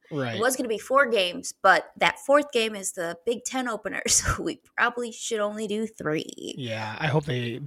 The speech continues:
Speaker 1: I don't even really know exactly what he did, but
Speaker 2: I don't either. Something
Speaker 1: I don't
Speaker 2: covid
Speaker 1: ca-,
Speaker 2: times.
Speaker 1: I don't know if I care enough
Speaker 2: No.
Speaker 1: about it. Uh, but yeah, the self-imposed bans are so stupid.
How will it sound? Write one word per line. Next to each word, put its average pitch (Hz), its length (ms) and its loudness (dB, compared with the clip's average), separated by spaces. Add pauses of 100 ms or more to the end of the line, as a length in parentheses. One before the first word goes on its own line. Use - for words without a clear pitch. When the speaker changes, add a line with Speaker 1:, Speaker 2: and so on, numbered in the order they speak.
(120)
Speaker 1:
I 151 140 2
don't 160 180 4
even 139 200 0
really 127 260 -2
know 113 220 -6
exactly 107 580 -6
what 135 160 -2
he 143 80 -2
did, 139 260 -4
but 113 220 -6 (240)
Speaker 2:
I 240 140 4
don't 202 220 2
either. 160 240 -2
Something 185 500 -8 (160)
Speaker 1:
I 156 60 -2
don't - 20 -2 (160)
Speaker 2:
covid 160 140 2
Speaker 1:
ca-, - 60 -16
Speaker 2:
times. 160 360 0
Speaker 1:
I 160 40 4
don't 156 100 4
know 147 40 2
if - 100 -6
I 135 40 0
care 135 300 -6
enough 123 640 -8 (720)
Speaker 2:
No. 117 320 -4
Speaker 1:
about 143 400 0
it. 139 160 -2 (340)
Uh, 156 340 -2
but 190 140 4
yeah, 277 380 8 (760)
the 262 180 8
self-imposed 196 960 8 (560)
bans 151 460 4
are 143 80 0
so - 180 0
stupid. 127 680 -2